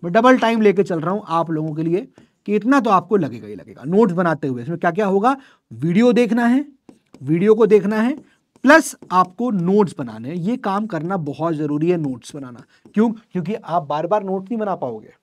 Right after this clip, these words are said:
और बार-बार आप, सॉरी, आप बार-बार वीडियो नहीं देख पाओगे हर बार, ठीक है ना। ठीक है, बाद में आपने एक बार देख लिया, अगली बार आपने टू एक्स पे लगा के देख लिया, दो घंटे का वीडियो आपने एक घंटे में खत्म कर लिया, that is okay, fine, कभी दोबारा देखने का टाइम है तो। वरना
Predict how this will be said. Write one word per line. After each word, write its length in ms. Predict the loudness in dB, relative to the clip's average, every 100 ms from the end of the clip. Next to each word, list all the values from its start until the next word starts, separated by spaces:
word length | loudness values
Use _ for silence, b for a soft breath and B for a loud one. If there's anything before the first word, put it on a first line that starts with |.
| _ _ _ b b b
और 60 |
बार-बार 300 | 0 2 4
आप, 220 | 2 -2 -4
सॉरी, 200 | -2 0
आप 160 | 2
बार-बार 260 | 2 2 0
वीडियो 220 | -2 -2
नहीं 100 | -2
देख 160 | -4 -2
पाओगे 280 | -2 -2
हर 100 | -12
बार, 140 | -16 -20 _ _ _ _ _ _ _ _ _ _ _
ठीक 140 | -10
है 60 | -8
ना। 140 | -10 -12 _
ठीक 180 | -6 -4
है, 60 |
बाद 280 | -2 -2 -2
में 80 | -4
आपने 220 | -4 -8
एक 80 | -4
बार 120 | -4
देख 240 | -2 -8 -6
लिया, 100 | -6
अगली 180 | -4
बार 120 | -4 -4
आपने 160 | -6
टू 160 | -8 -6
एक्स 160 | -6
पे 80 | -6
लगा 180 | -4 -2
के 100 | -4
देख 200 | -6 -8
लिया, 160 | -10 -12 b b
दो 120 | -2
घंटे 220 | -2 -2 -4
का 80 |
वीडियो 260 | -2 0 0
आपने 200 | 0 -4
एक 60 | -6
घंटे 220 | -8 -8
में 100 | -10
खत्म 120 | -10
कर 80 | -10
लिया, 280 | -12 _ -6
that 120 | -4
is 100 | -4
okay, 220 | -6 -16 -6
fine, 200 | -6 -6 _ _ _ -8
कभी 160 | 0
दोबारा 240 | 4 6 4
देखने 260 | 2 0
का 60 | -2
टाइम 260 | -2 -4
है 100 | -4
तो। 180 | -4 -6 b b b b
वरना 300 | 0 4 4